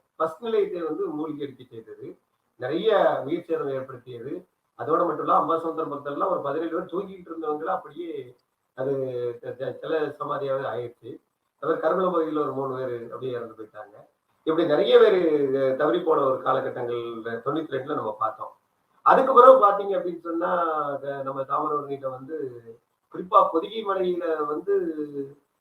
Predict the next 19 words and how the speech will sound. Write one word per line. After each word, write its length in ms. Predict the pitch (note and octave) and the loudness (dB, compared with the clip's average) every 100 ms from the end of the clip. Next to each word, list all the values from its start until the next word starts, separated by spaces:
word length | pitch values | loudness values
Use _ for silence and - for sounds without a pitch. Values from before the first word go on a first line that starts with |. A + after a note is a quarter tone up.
| _ | _
அஹ், 220 | D3 D3 | -4 -2
மழை 220 | C#3+ E3+ A#3 | 2 4 6
பெய்வதற்கான 460 | A3+ G3 F3 E3+ | 4 2 0 0
அறிகுறிகள் 460 | D3+ D3 G3+ F#3 D#3 | -2 -2 -4 -4 -6
ரொம்ப 220 | C#3+ F3 | -4 -4
குறைஞ்சி 420 | - C#3 C3+ C3+ B2+ A#2 | -4 -6 -8 -12 -12 -14
போயிட்டு 300 | A2+ A2+ A#2 | -20 -20 -20
அப்படின்னு 240 | A2 A2+ | -20 -20
சொல்லலாம். 380 | - A2 - - - _ _ | -20 -20 -10 -10 -10 _ _
தொண்ணூத்தி 360 | - F3 F#3+ E3+ | -4 -2 0 0
ரெண்டுக்கு 280 | E3 D3+ C#3 | 0 -2 -4
பிறகு, 380 | B2 C3 A2+ | -2 -2 -2
அந்த 120 | B2 - | -4 -4
புயல் 240 | C#3 E3 | -2 -2
வெள்ளத்துக்கு 340 | C#3+ C#3+ - | -2 -4 -8
பிறகு 240 | - C3+ C#3 | -6 -4 -4
பாத்தீங்க 320 | A#2+ G#2+ G#2+ | -6 -8 -12
அப்படின்னா, 320 | - A2 - - _ _ _ _ _ | -16 -16 -14 -14 _ _ _ _ _
வனத்துறை, 480 | - A3+ A3+ F#3+ | 8 8 6 6